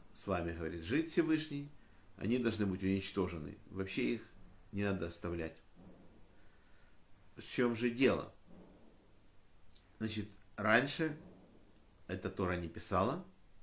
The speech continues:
и мы видим, что жил Авраам среди этих народов,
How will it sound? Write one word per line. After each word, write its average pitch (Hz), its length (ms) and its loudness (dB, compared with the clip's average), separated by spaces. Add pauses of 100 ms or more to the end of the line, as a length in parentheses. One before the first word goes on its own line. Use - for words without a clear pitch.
(1600)
и 101 400 2
мы 113 340 2 (2250)
видим, 180 400 2
что - 420 2 (440)
жил 127 260 6
Авраам 113 460 6
среди 101 340 0
этих - 260 -4
народов, 135 440 0